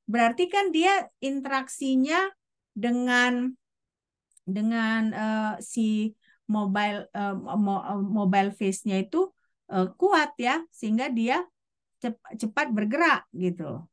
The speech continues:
Nah, itu berarti bergantung, tergantung. Maksudnya saya nggak bisa bilang dia non polar atau polar, dia tergantung kamu. Misalnya kamu menggunakan apa mobile phase-nya, apa sampelnya. Jadi saya nggak bisa langsung bilang, "Oh, kalau R F-nya besar dia,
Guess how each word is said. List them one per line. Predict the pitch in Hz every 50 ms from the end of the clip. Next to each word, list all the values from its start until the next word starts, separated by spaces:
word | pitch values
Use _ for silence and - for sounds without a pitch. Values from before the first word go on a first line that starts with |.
| _ -
Nah, | - 185
itu | 202 226 - 359 320
berarti | 311 302 302 381 339
bergantung, | 269 277 247 240 285 339 427 427 370 - 320 302 285 - - -
tergantung. | 254 240 233 269 294 311 320 320 254
Maksudnya | 226 208 220 285 330 330 -
saya | 311 339 320
nggak | 254 - 196
bisa | 208 214 226 208 202
bilang | 240 311 330 302 269 254 254 - _ _ _ _ _ _
dia | - 202 226 220 226
non | 220 220 214 208 214 214
polar | 214 214 202 208 214 208 208 -
atau | - - 202 - - 196 190
polar, | - - 311 349 339 277 214 196 185 190 190
dia | 240 294 320 - -
tergantung | 220 214 196 214 214 247 269 277 285 247 226 220 208
kamu. | 175 175 185 170 - -
Misalnya | 185 190 185 185 185 185 240 277
kamu | - 240 214 240 302 311
menggunakan | 262 214 190 190 190 180 180 175 170 170 170 - 226 240 240 233 _ - - - - _ -
apa | 208 254 302 - 285 254
mobile | 240 220 202 190 185 180 175 160 160 165 170
phase-nya, | - 151 135 143 147 - - 151 139 123 - -
apa | 202 240 247 - 269 247
sampelnya. | 233 - 214 175 175 175 175 175 156 151 143 143 139 139
Jadi | 135 151 160 214 240
saya | - 269 262
nggak | 233 151 180 185
bisa | - 202 180
langsung | 180 185 180 190 190 185
bilang, | 180 185 185 185 185 _ - - _ _ -
"Oh, | - 202 208 220 214
kalau | 214 196 175 170 -
R | - 180 185 156 - - 185 185
F-nya | - 196 185 180 185 -
besar | - 190 180 180 - - 233 254 269 277 254 208
dia, | 185 190 202 220 233 262 262